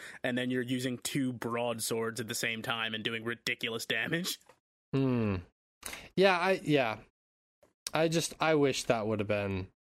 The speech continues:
Speaker 2: something that was available, but it's not the end of the world. I mean, be-,
Speaker 1: Because of
Speaker 2: because the
Speaker 1: that, the characters feel very intentional and very fleshed out in their ability set.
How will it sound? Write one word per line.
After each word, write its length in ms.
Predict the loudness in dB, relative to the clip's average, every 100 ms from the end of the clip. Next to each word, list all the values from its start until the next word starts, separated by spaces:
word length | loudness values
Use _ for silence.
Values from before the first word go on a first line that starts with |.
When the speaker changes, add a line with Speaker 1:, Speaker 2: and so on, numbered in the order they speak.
| _ _ _ _ _ _
Speaker 2:
something 520 | -2 2 2 2 0 2
that 300 | 0 -2 -6 -14 -20 _ -4
was 540 | 2 4 4 0 -4 -6
available, 600 | -4 -2 0 0 4 4 4
but 320 | 2 0 -4 -12 -2
it's 160 | 0 6
not 160 | 8
the 100 | 8
end 140 | 6 4
of 80 | 4
the 60 |
world. 400 | 4 2 0 -2 0
I 80 |
mean, 240 | 2 2 0 -2
be-, 80 | 2
Speaker 1:
Because 360 | 4 4 4 6
of 40 |
Speaker 2:
because 180 | 6 6
the 40 |
Speaker 1:
that, 300 | 6 4 2
the 80 | -2
characters 440 | 0 0 0 -2 0
feel 200 | 0 0
very 300 | 0 0 0
intentional 580 | -2 -2 -2 0 0 0
and 80 |
very 180 | 0 -2
fleshed 380 | -2 -2 -2 0
out 220 | 0 0 -2
in 180 | -2 0
their 180 | 0
ability 420 | 0 -2 -2 -2 0
set. 380 | 0 0 -2